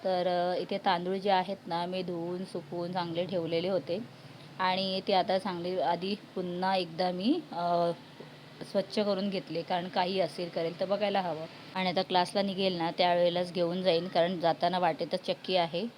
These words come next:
तर मग हे तांदूळ देऊन जाईन त्यांच्याकडे, जे दळून होतील मग संध्याकाळी आणायला होईल.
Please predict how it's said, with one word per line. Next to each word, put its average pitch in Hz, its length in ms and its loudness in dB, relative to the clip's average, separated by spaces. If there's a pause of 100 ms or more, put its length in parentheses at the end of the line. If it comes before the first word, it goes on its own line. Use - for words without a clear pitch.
(200)
तर 170 180 2
मग 170 180 -4
हे 175 240 0
तांदूळ 160 260 2
देऊन 170 300 2
जाईन 233 260 2
त्यांच्याकडे, 180 560 -2 (460)
जे 175 60 -2
दळून 165 320 4
होतील 185 360 -2
मग 220 120 -2
संध्याकाळी 156 440 -2
आणायला 151 320 0
होईल. 226 500 -2